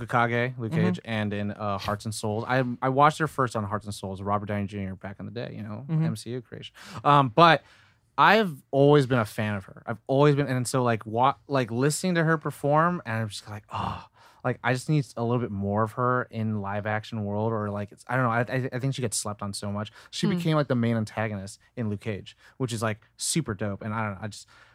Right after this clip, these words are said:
Speaker 1: hands down, the way you wanna give shout out to the little
Speaker 2: Yeah.
Speaker 1: boy boy, I wanna give shout out to the, to the woman woman.
Speaker 2: Always. I appreciate it.
Speaker 1: The woman woman.
Speaker 2: Um, yeah. Oh, and Can't Wait to Be King.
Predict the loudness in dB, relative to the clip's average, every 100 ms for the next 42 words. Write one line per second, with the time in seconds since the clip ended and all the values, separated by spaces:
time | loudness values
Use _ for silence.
0 | _ 0 2 4 4 4 2 -4 2 6
1 | 8 8 8 8 8 4 0 4 4 4
2 | 0 -6 -4 2 4 4 2 0 0 0
3 | -2 -4 -8 -8 -8 -8 -14 -14 -14 -10
4 | -8 -8 -8 -6 0 2 0 -4 -14 -18
5 | -12 -6 -4 -4 -8 -4 0 2 2 0
6 | -2 -8 -10 -2 4 4 4 2 -2 -6
7 | _ 0 4 4 0 0 6 6 8 4
8 | 0 -6 -16 -20 -20 -20 -16 -4 -2 -2
9 | -6 -12 -12 -14